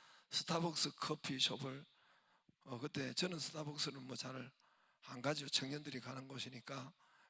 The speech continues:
외국에 가면은 한 번씩 갈까? 국내에서는 한 번도 안 가봤는데 스타벅스를 데리고 가더라고요. 그런데 스타벅스 커피점에 갔었는데, 들어가면서 운전석에 내리지도 않고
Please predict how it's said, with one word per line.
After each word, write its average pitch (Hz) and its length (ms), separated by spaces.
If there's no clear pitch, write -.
외국에 156 380
가면은 139 360
한 131 180
번씩 135 240
갈까? 143 440
국내에서는 160 480
한 147 160
번도 170 180
안 160 140
가봤는데 165 720
스타벅스를 165 680
데리고 131 280
가더라고요. 123 560
그런데 156 480
스타벅스 170 880
커피점에 131 680
갔었는데, 123 580
들어가면서 156 840
운전석에 165 720
내리지도 160 580
않고 165 600